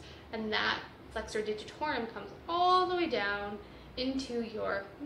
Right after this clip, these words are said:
medial epicondyle. Um, so you wanna make sure your, you know, your forearms are nice and healthy, and that's really gonna help do that.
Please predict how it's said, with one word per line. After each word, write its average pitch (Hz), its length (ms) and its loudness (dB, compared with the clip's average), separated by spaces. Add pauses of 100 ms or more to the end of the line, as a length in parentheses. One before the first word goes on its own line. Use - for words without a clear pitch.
(120)
medial 311 400 4
epicondyle. 208 960 -4 (560)
Um, 214 640 0 (1080)
so 214 440 4 (240)
you 226 140 -6
wanna 233 300 2
make 233 240 0
sure 214 120 -4
your, 196 220 -6 (380)
you 202 80 -6
know, 185 100 -10 (100)
your 202 120 -10
forearms 202 400 -4
are 190 60 -6
nice 190 200 -8
and 196 100 -12
healthy, 233 340 0
and 190 80 -6
that's 202 200 -6
really 196 180 -2
gonna 190 160 -2
help 190 300 -4 (380)
do 214 180 -4
that. 185 220 4